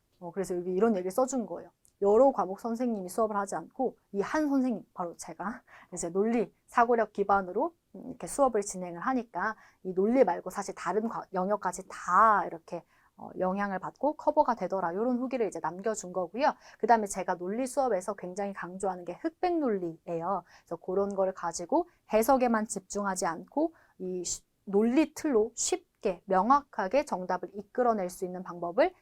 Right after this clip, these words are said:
익힐 수 있게 됐다. 뭐 요런 후기를 이제 남겨준 거죠.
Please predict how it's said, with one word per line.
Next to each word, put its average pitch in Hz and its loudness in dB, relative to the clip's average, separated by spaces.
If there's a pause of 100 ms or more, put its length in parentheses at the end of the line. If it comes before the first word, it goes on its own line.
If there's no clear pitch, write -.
(120)
익힐 185 -4
수 175 -8
있게 185 -6
됐다. 175 -8
뭐 170 -10
요런 214 0
후기를 220 0
이제 170 -4
남겨준 175 -4
거죠. 180 -4